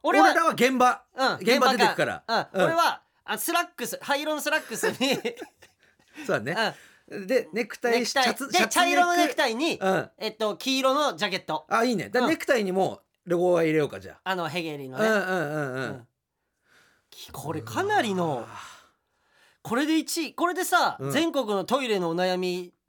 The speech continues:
Speaker 1: を解決するってなったらさ、
Speaker 2: うん。
Speaker 1: だって貢献度が違うわけじゃん。
Speaker 2: やってるやついないしね。
Speaker 1: いない、いない、いない、いない。
Speaker 2: ヘゲリワークス。<laughs> なんかそういう掃除屋みたいなのがいるのよ。
Speaker 1: はい、はい、はい。
Speaker 2: なんかこう、いろんなところを掃除します。
Speaker 1: はい、はい、はい。
Speaker 2: 水回りだったり、
Speaker 1: はい。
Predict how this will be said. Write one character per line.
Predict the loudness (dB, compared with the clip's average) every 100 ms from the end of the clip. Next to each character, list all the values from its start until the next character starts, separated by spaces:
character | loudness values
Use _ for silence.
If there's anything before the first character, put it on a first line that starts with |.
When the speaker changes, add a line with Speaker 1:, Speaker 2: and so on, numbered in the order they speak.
| -6
Speaker 1:
を |
解 | -4 -4
決 | -4 -6 -8 -10
す | -6 -6
る | -6
っ |
て | -6
な | -8
っ |
た | -10
ら | -12
さ、 | -8 -8 -8
Speaker 2:
う |
ん。 | -12 -14 -20 _ _ _ _ _ _ -16
Speaker 1:
だ | -10
っ | -8
て | -8
貢 | -2 -2 0
献 | 0 0
度 | -2
が | -2
違 | -2
う | -2
わ |
け | -2
じ |
ゃ | -2
ん。 |
Speaker 2:
や | -2
っ |
て | -2
る |
や | -4
つ | -4
い |
な | -4 -4
い |
し |
ね。 | -2
Speaker 1:
い |
な | -2
い、 | 0
い |
な | 0
い、 | 0
い |
な | -2
い、 | -2
い |
な | -4
い。 |
Speaker 2:
ヘ | -4
ゲ | -4
リ |
ワ | -2 -2
ー | -4
ク | -8
ス。 | -12 -14
<laughs> | -14 -18 -20 _ _ _ _ _ _ _ _ _ _ _ _ _ _ _ _ _ _ _ _ -6
な | -4
ん |
か | 0
そ | 2 4
う |
い | 4
う | 2
掃 | 0 0 2 4 2
除 | 0 -2
屋 | 0 0
み | -2
た |
い | -4
な |
の | -6
が |
い | -6
る | -6
の | -8
よ。 | -18 _ _ _ _ _ _
Speaker 1:
は | -2 0
い、 | 0
は | -2
い、 | -2
は | -4
い。 | -6 -8
Speaker 2:
な | -8
ん |
か | -8 -12
こ | -10
う、 | -8
い |
ろ | -6 -6
ん |
な | -6
と | -6
こ | -2
ろ | -2
を |
掃 | -2 -6
除 | -6
し | -6 -2
ま | 0
す。 |
Speaker 1:
は |
い、 | -2
は | -2 -2
い、 | -2
は | -4
い。 | -4
Speaker 2:
水 | -2
回 | -2
り | -4
だ | -8
っ |
た | -10
り、 | -4
Speaker 1:
は | -2
い。 | -4